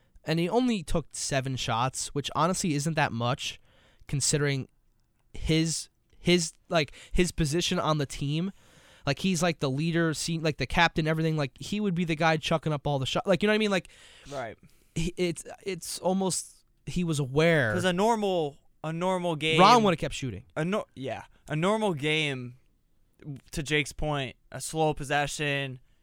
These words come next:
Speaker 2: maybe the defense is playing well, no good looks. Baker s-, just throws up a step back as the shot clock is expiring. Right? That
Speaker 1: Right.
Speaker 2: happens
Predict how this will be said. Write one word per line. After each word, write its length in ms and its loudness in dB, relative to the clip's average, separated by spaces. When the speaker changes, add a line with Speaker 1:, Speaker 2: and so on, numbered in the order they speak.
Speaker 2:
maybe 380 0
the 60 -8
defense 380 -8
is 100 -12
playing 320 -6
well, 320 0
no 220 -2
good 180 -2
looks. 520 -4
Baker 380 0
s-, 300 -8
just 300 -10
throws 200 2
up 80 -8
a 40 -8
step 260 -2
back 320 2
as 160 -2
the 60 -10
shot 180 -4
clock 180 -6
is 40 -12
expiring. 300 -8
Right? 140 4
That 100 8
Speaker 1:
Right. 60 8
Speaker 2:
happens 520 0